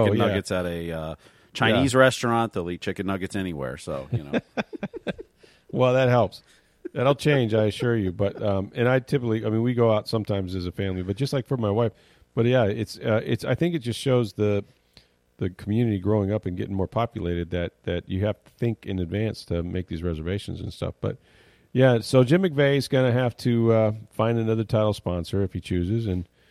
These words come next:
Speaker 2: you know, but we'll still have the same great matchup, and every, and it's still gonna be a New Year's Day game, right?
Speaker 1: Mm-hmm. Yeah, I
Speaker 2: I
Speaker 1: don't
Speaker 2: think
Speaker 1: think
Speaker 2: the
Speaker 1: anything
Speaker 2: t-
Speaker 1: else changes, just the name.
Speaker 2: Yeah, just the name. So he'll do it again. He'll come up with a matchup. He does it every year.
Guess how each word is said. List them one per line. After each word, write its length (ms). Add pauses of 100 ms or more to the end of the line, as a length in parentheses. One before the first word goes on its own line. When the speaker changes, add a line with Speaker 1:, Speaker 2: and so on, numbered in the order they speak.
(460)
Speaker 2:
you 140
know, 260
but 160
we'll 120
still 200
have 180
the 100
same 320
great 260
matchup, 480
and 240
every, 340
and 200
it's 280
still 200
gonna 160
be 160
a 20
New 100
Year's 220
Day 220
game, 240
right? 260 (160)
Speaker 1:
Mm-hmm. 260 (540)
Yeah, 140
I 20
Speaker 2:
I 40
Speaker 1:
don't 100
Speaker 2:
think 20
Speaker 1:
think 120
Speaker 2:
the 80
Speaker 1:
anything 180
Speaker 2:
t- 20
Speaker 1:
else 140
changes, 340
just 200
the 60
name. 300
Speaker 2:
Yeah, 240 (920)
just 280
the 80
name. 360
So 340 (560)
he'll 140
do 180
it 60
again. 320
He'll 140
come 180
up 100
with 140
a 40
matchup. 440
He 80
does 200
it 80
every 200
year. 240